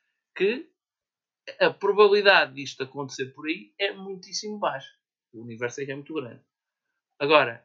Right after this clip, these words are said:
a, a questão da necessidade de recursos é praticamente uma lei natural. E eles são precisos. O que nós, como empresários e como empreendedores,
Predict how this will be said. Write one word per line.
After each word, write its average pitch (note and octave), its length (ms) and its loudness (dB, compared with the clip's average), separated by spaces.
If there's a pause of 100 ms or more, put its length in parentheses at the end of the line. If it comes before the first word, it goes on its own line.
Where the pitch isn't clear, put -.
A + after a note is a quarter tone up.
(140)
a, C#3 500 -2 (920)
a A#3 100 10
questão F#3+ 480 -2
da E3+ 140 -6
necessidade D#3+ 480 0
de C#3 100 -16
recursos - 580 -10 (560)
é G#3 200 4 (180)
praticamente G#3 840 2
uma G3 140 0
lei G3 180 4
natural. F#3+ 560 -4 (560)
E B3 120 0
eles C4+ 120 0
são C4 200 0
precisos. - 560 -10 (540)
O - 120 -2
que F#3 140 -6
nós, B3+ 260 6
como G3 220 -8
empresários D3 680 -2 (720)
e C3+ 60 -16
como D3+ 180 -6
empreendedores, F3+ 680 -4